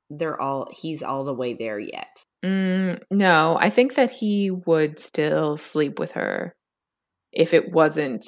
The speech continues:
Speaker 2: an assignment that he, like, had to stay on. Um, they discuss Rune, and she talks about the fight that they had, uh, when she was younger.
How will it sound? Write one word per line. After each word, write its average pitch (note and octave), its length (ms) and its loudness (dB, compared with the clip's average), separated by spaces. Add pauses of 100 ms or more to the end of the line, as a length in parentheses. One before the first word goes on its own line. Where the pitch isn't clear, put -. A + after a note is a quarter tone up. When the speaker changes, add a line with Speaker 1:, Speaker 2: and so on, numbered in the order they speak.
(600)
Speaker 2:
an F2 160 -4
assignment E2 760 -6 (120)
that - 160 -6
he, D3+ 120 -8 (220)
like, - 360 -6
had D#3 300 -6
to D#3+ 80 -12
stay - 420 -2
on. - 360 -6 (240)
Um, F#3+ 680 2 (640)
they G#3 120 6
discuss - 840 2
Rune, F3 760 2
and D#3 500 0
she - 180 0
talks F3 320 2
about G#3 240 2
the G3 60 -4
fight - 360 0
that E3 140 0
they D#3 120 0
had, D#3 560 0 (260)
uh, D#3+ 320 -4
when D#3+ 240 -4
she - 200 -2
was D#3+ 220 0
younger. D#3+ 800 0